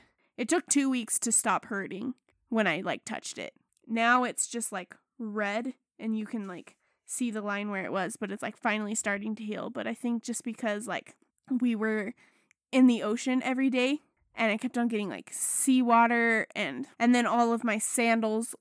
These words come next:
laid, like, right on top of it and kept rubbing up against it. I think it got mildly infected.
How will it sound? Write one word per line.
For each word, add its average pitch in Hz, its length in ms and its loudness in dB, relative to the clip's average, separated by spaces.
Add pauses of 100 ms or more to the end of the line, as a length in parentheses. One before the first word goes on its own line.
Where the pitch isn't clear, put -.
laid, 208 340 -6
like, 170 200 -8
right 233 360 2
on 233 140 0
top 220 260 -6
of 233 120 -8
it 233 120 -6
and 247 80 -10
kept 226 260 -10
rubbing 226 320 2
up 226 100 -4
against 214 320 -4
it. 208 120 -10
I 214 40 -6
think 226 240 -8
it 240 80 -6
got 294 180 4
mildly 214 440 -2
infected. 190 600 -6